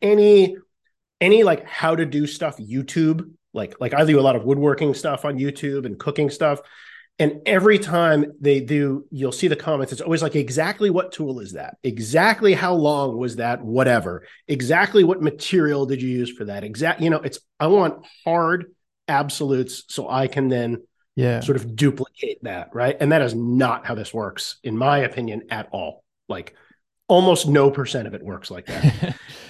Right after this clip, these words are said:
Speaker 1: And so
Speaker 2: Yeah.
Speaker 1: that's what I wanted to convey, that, like, this is not an abs-, this is not a black and white major. Like, if you like right and wrong, you're not gonna be happy with this. Like, this, this is,
Speaker 2: Yeah.
Speaker 1: this discipline is not gonna make you feel good.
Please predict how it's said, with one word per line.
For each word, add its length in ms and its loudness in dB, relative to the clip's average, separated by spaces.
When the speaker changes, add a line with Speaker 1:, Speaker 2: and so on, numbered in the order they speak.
Speaker 1:
And 140 0
so 380 4
Speaker 2:
Yeah. 60 -12
Speaker 1:
that's 280 2
what 100 2
I 60 2
wanted 260 2
to 80 -8
convey, 380 0
that, 160 -4
like, 160 -4
this 320 -6
is 140 -4
not 500 -2
an 180 -2
abs-, 480 -8
this 200 -2
is 100 0
not 140 4
a 20 2
black 320 -2
and 100 0
white 160 -2
major. 300 -8
Like, 220 -12
if 80 -14
you 160 2
like 400 2
right 340 0
and 160 2
wrong, 520 0
you're 260 -4
not 440 0
gonna 220 -2
be 180 -6
happy 380 -10
with 120 -14
this. 320 -20
Like, 200 -16
this, 200 -12
this 140 -6
is, 60 4
Speaker 2:
Yeah. 160 4
Speaker 1:
this 140 -6
discipline 500 -6
is 120 -12
not 220 -10
gonna 140 -10
make 160 -12
you 40 -16
feel 180 -16
good. 220 -20